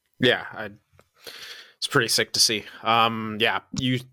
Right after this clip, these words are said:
I think Bruins fans have every right to be excited about Patra 'cause, like, dude,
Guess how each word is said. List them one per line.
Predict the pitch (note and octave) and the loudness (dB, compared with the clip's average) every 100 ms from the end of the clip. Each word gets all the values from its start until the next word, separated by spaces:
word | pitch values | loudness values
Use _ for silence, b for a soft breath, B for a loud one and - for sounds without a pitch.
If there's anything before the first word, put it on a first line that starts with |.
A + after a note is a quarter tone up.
| - | -2
I | B2+ | -2
think | B2+ B2+ A2+ | 0 -2 -2
Bruins | A2 A2+ A2+ - | -4 -4 0 2
fans | A2 G#2 G2+ | 2 2 0
have | G#2+ F#2+ | 0 0
every | G2+ F#2+ | -2 -2
right | F#2+ F#2+ | -2 -2
to | - | -2
be | F#2+ | -4
excited | F#2 - G2 | 0 0 0
about | F#2 F#2+ - | 0 -2 0
Patra | G2 F#2+ A2 G2 - | 0 2 -2 -4 -6
'cause, | G#2+ F#2+ | -2 0
like, | F#2+ - - - | -2 -4 -12 -2
dude, | G2+ F2+ | 0 -2